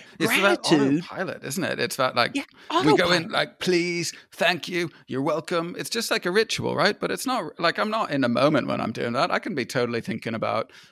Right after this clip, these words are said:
Speaker 1: "Why did they pack my bag such a stupid way?" Or, "Where am I gonna go for dinner?" Or, "I
Speaker 2: Exactly.
Speaker 1: hope my
Speaker 2: And I
Speaker 1: coffee's
Speaker 2: may
Speaker 1: nice,"
Speaker 2: not
Speaker 1: whatever.
Speaker 2: even recognize you, the barista, as a person.
Speaker 1: Mm.
Speaker 2: Right? I just go, "Thank you." But, but what if,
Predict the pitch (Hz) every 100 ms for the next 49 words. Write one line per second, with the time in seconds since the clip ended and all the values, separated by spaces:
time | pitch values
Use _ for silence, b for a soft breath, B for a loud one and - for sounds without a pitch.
0 | B - 120 117 120 117 113 - 120 117
1 | 113 113 110 104 - 113 - - - 117
2 | 107 123 117 110 110 107 104 110 120 120
3 | 113 113 110 110 107 - - 110 107 110
4 | 110 - - 104 104 - - 285 339 -
5 | 156 - 226 - - 320 349 339 285 269
6 | 262 240 220 208 269 359 - 302 202 175
7 | 160 170 196 214 - b b - 185 359
8 | 285 165 226 - _ _ _ _ - 196
9 | 196 214 214 370 - - 170 - - 180
10 | 359 - - 381 392 - 302 - - -
11 | 131 135 127 113 - B B B 254 320
12 | 349 359 302 233 247 269 - 151 220 180
13 | 262 233 220 427 427 359 - - -